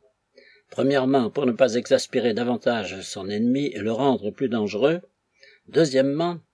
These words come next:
parce qu'en Daghestan, il y a beaucoup de gens, même très influents, que cela détournerait de lui.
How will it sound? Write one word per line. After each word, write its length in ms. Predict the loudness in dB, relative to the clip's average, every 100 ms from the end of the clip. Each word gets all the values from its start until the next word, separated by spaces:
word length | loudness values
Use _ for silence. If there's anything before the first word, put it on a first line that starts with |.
| _
parce 220 | -4 -4 -2
qu'en 140 | -2
Daghestan, 720 | 0 -2 -2 -4 -4 -6 -6 _ _ _ -6
il 140 | 0
y 80 | 2
a 40 |
beaucoup 220 | 0 -2
de 60 | -4
gens, 260 | 0 0 0
même 260 | -2 -4
très 280 | -4 -4 -2
influents, 500 | -4 -4 -2 0 -2 -10 _ _
que 100 | -4
cela 280 | 0 4 4
détournerait 640 | 4 2 2 2 4 4
de 80 | 4
lui. 340 | 0 -2 -10